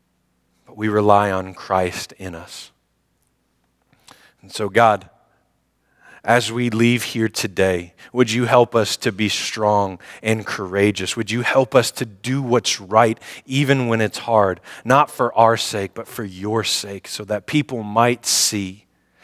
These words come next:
what the love of God looks like through your church?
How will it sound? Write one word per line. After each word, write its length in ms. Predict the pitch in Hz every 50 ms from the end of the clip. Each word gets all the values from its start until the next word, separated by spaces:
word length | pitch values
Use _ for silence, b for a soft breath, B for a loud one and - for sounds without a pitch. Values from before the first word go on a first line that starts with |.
| b b
what 180 | b 113 120 -
the 100 | - 107
love 260 | 98 104 120 123 120
of 160 | 113 120 101
God 320 | 98 117 113 110 107 101 95
looks 400 | 101 104 113 - - - - -
like 320 | 107 101 98 98 95 -
through 320 | - - - - 107 107 101
your 320 | 95 92 101 107 107 110
church? 600 | 107 - - - 82 78 - - - - - -